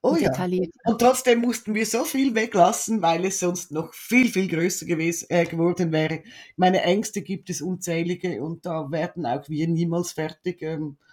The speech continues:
Speaker 1: darüber zu schreiben oder zu erzählen. Also das macht gar keinen Sinn, dass man da jede einzelne Angst aufführt. Aber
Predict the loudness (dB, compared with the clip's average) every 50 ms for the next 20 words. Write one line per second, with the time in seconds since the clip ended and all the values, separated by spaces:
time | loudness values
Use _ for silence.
0 | _ _ -20 -20 -20 _ _ _ _ _ _ _ _ _ 2 4 4 4 2 0
1 | -4 -6 -6 -4 -2 0 4 4 4 4 4 0 -2 -2 -2 -2 -4 -6 -8 -8
2 | -4 -2 -2 -2 -2 -2 0 0 2 2 2 0 0 -2 -2 -2 -2 -2 -2 -4
3 | -4 -8 -10 -8 -6 -6 -6 -6 -6 -6 -4 -4 -4 -4 -4 -4 -2 -2 -2 -2
4 | -2 -2 -4 -4 -4 -6 -8 -8 -8 -10 -8 -8 -8 -8 -6 -4 -4 -4 -4 -6
5 | -8 -8 -8 -8 -8 -6 -6 -6 -6 -8 -10 -10 -8 -8 -8 -6 -6 -6 -6 -6
6 | -8 -10 -8 -8 -6 -6 -8 -10 -10 -10 -10 -10 -10 -12 _ -10 -10 -8 -10 -12